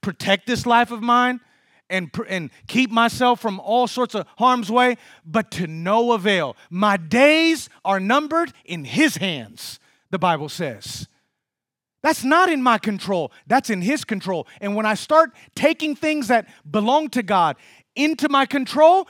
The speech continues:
I start making decisions out of faithlessness, not faithfulness. It's not faithfulness to God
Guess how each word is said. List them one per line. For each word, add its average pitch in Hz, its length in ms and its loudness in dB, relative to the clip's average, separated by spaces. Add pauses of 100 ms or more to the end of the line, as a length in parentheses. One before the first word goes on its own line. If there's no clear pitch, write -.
(140)
I 185 80 -4
start 226 320 0
making 208 380 -4
decisions 220 720 -4
out 196 180 2
of 180 100 -4
faithlessness, 180 1160 -2 (100)
not 180 320 -4
faithfulness. - 1300 -10 (240)
It's - 160 -6
not 330 220 2
faithfulness 240 840 0 (180)
to 202 100 -4
God 196 420 4